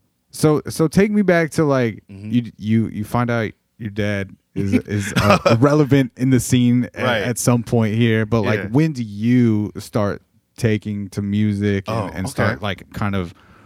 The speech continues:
Speaker 1: really diving in yourself where you're, you know, growing a, a music collection of
Speaker 2: Right.
Speaker 1: your, your own and whatnot?
Speaker 2: Oh, okay, I got you. So my musical influences are, like, s-, kind of my family, you know?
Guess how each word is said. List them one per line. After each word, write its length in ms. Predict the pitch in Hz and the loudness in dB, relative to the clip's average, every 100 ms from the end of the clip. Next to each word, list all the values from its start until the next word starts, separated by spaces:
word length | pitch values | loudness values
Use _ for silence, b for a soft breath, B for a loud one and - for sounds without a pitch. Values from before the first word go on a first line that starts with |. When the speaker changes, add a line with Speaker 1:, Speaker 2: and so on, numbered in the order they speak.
| b | b
Speaker 1:
really 260 | 104 117 101 | 0 2 2
diving 440 | - 104 104 101 | -2 -4 -2 -4
in 120 | 107 101 | -4 -4
yourself 540 | 90 - 110 104 92 | -6 -4 -2 -2 -2
where 180 | 92 92 | -4 -4
you're, 420 | 92 95 92 87 - _ _ - | -4 -4 -4 -6 -10 _ _ -14
you 100 | 92 | -10
know, 140 | 85 | -10
growing 560 | 90 98 98 92 92 92 | -8 -4 0 0 0 -4
a, 220 | 87 73 - - | -8 -10 -16 -12
a 60 | |
music 520 | 98 110 123 117 117 | -8 -4 -4 -2 -2
collection 560 | - 120 113 113 120 110 | -2 -2 0 -2 -2 -2
of 140 | 107 | -2
Speaker 2:
Right. 160 | 131 104 104 | 0 0 -2
Speaker 1:
your, 40 | |
your 260 | 98 107 107 | -2 -2 0
own 260 | 104 104 | -2 -2
and 140 | 104 104 | -2 -4
whatnot? 540 | 104 92 101 95 90 | -4 -6 -6 -8 -8
Speaker 2:
Oh, 260 | 131 113 92 | -6 -4 -4
okay, 180 | 147 147 | -4 0
I 140 | 127 120 | 0 0
got 340 | 139 143 - | -2 -2 -6
you. 180 | 90 78 B B - | -10 -12 B B -10
So 380 | 120 123 117 - | -2 0 0 -2
my 240 | 110 131 | -2 -2
musical 440 | 147 135 127 120 113 | -2 -2 -4 -4 -4
influences 640 | 110 107 - 107 101 101 | -4 -6 -6 -6 -6 -8
are, 180 | 98 92 | -6 -4
like, 220 | 90 85 - _ - | -4 -6 -12 _ -8
s-, 140 | - | -6
kind 320 | - - 139 | -4 -2 0
of 200 | 107 - _ | 0 -4 _
my 180 | 95 98 | -6 -6
family, 560 | - 110 104 87 78 _ | -6 -6 -6 -8 -16 _
you 100 | 101 | -10
know? 260 | 101 98 110 | -6 -6 -8